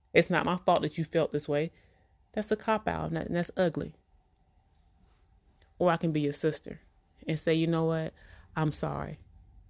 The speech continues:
That my actions and my words made you feel this way. And then I'm responsible for finding a way to communicate better with you. I know everyone doesn't like that.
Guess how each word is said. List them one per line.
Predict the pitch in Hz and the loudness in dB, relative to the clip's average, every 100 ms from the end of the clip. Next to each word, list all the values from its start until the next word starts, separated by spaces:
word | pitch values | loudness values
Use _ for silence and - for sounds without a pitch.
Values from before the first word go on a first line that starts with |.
| - - - - - - - | -20 -20 -20 -20 -20 -18 0
That | 156 143 | 2 4
my | 151 | 2
actions | 160 160 156 - - - | 0 0 -4 -10 -12 -8
and | 143 | -6
my | 143 | -2
words | 151 147 139 131 - - - - - | 0 0 -2 -6 -14 -20 -20 -20 -4
made | 147 147 147 147 | 2 2 2 -2
you | 143 | -6
feel | - 147 | -2 -2
this | 139 135 - | -2 -4 -6
way. | - - - _ _ _ _ _ _ _ _ _ _ _ - - - - - | -12 -12 -18 _ _ _ _ _ _ _ _ _ _ _ -20 -20 -20 -18 0
And | 170 | 4
then | 165 165 | 4 4
I'm | 165 180 208 | 6 6 6
responsible | 185 - 170 147 - 156 | 4 2 2 2 2 -2
for | - 147 | 2 0
finding | - 147 147 | 2 0 0
a | 139 | 2
way | 143 | 2
to | 143 | 0
communicate | - 151 139 160 143 | 0 0 0 0 -2
better | 143 143 131 | -2 -2 -2
with | 135 - | -4 -6
you. | 147 143 _ _ _ _ _ - - - - - - - - - - | -6 -8 _ _ _ _ _ -20 -20 -20 -20 -20 -20 -20 -20 -20 -8
I | - | 2
know | 165 | 4
everyone | 156 160 160 | 6 4 2
doesn't | 151 160 | 2 0
like | 165 175 | 0 -2
that. | - | -6